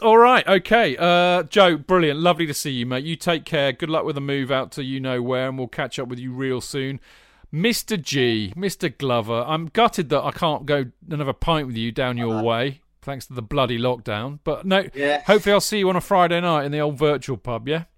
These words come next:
Speaker 2: I should be there this Friday. I had friends down last week, and, um, my liver and kidneys will have, um, hopefully recovered fully by Friday night.
Speaker 1: Good man. Great to see you as always, mate.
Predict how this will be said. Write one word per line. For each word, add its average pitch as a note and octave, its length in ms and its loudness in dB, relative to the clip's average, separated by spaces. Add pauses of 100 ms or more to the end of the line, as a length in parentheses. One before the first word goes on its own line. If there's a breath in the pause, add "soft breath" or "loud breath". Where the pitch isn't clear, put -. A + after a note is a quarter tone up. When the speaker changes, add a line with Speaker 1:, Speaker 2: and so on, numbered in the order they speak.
Speaker 2:
I - 140 -20
should C3+ 160 -20
be D3 120 -14
there D3 220 -2
this C#3 200 -8
Friday. B2+ 480 -6
I A#2+ 100 -4
had A#2 140 -6
friends A#2+ 320 -10
down A#2+ 240 -10
last A2+ 320 -8
week, A#2+ 380 -14
and, A2 340 -8
um, A2+ 320 -6
my G#2+ 140 -4
liver A2 280 -10
and G#2+ 140 -10
kidneys A2+ 400 -14
will A2 100 -14
have, G#2 160 -16 (580 soft breath)
um, G2+ 180 -10
hopefully A2+ 440 -10
recovered B2+ 580 -8 (180)
fully A2+ 460 -12
by G2+ 360 -10 (180)
Friday G2 300 -14
night. F2 220 -16 (240)
Speaker 1:
Good B2 140 -8
man. A#2 320 -8 (220)
Great E3 240 -2
to C#3 80 -10
see D#3+ 200 -2
you C#3+ 140 0
as C#3 140 -2
always, B2+ 400 0
mate. C3+ 300 -6